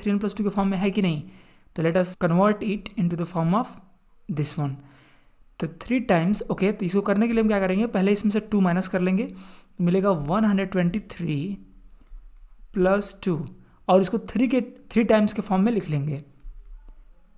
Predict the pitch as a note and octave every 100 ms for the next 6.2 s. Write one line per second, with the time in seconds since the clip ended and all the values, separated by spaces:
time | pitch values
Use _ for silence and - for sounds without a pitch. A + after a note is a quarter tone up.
0 | - F#3 F#3+ E3 D#3+ G3 G#3 G3 G#3+ G#3
1 | G#3+ G#3 F3 G3 G3 A3 A3+ A3+ F3+ F3+
2 | F#3+ A3+ - F#3 G3+ F#3+ A3 C#4 - -
3 | - - - G3+ G#3 G#3 A3+ A3+ G3 F#3+
4 | F3+ F#3+ F#3 - - - _ - - -
5 | - G3+ B3 A3 F3+ F3 F3+ E3+ F3 G#3+
6 | - D3